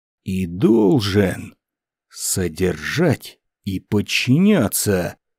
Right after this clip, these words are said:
и что все жёны пилят своих мужей, а все мужья терпят, и что все так живут,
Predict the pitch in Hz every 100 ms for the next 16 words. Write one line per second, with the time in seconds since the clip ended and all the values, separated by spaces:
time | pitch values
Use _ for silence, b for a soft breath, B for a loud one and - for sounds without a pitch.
0 | _ _ - 78 73 - - 90 - -
1 | 107 101 95 110 147 196 120 101 92 170
2 | 139 98 - 107 117 107 - 104 202 190
3 | 196 92 78 - _ _ _ _ _ -
4 | 76 76 - - 101 92 92 85 92 104
5 | 101 - - 202 151 - 98 85 - _
6 | _ _ _ - 78 - - - 92 -
7 | - - 113 110 - 104 95 127 226 226
8 | 180 92 73